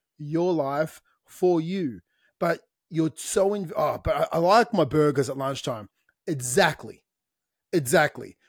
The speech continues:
You're more invested in your instant gratification bullshit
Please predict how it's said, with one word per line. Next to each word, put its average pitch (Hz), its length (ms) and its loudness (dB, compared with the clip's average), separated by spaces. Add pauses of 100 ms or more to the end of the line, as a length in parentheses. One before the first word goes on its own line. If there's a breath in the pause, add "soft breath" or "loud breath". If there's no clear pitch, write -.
You're 147 120 0
more 185 320 0
invested 143 760 -6 (320)
in 151 160 -2
your 143 180 -2
instant 185 400 -4
gratification 151 1000 -4
bullshit 127 640 -8